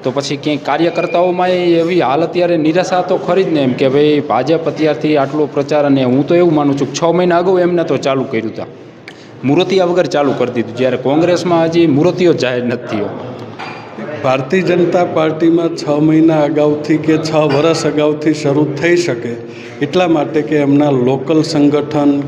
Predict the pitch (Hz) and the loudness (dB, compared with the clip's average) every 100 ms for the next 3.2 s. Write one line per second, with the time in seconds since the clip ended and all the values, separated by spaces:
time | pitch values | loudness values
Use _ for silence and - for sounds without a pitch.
0 | - 143 135 123 127 131 151 151 - - | 0 2 4 4 2 2 2 2 0 -4
1 | 135 135 143 139 - - - 123 113 131 | 0 2 2 0 -4 -8 -8 -6 -2 2
2 | 135 131 127 135 139 135 135 139 135 139 | 4 4 4 2 2 0 0 0 2 2
3 | 123 - | 0 -4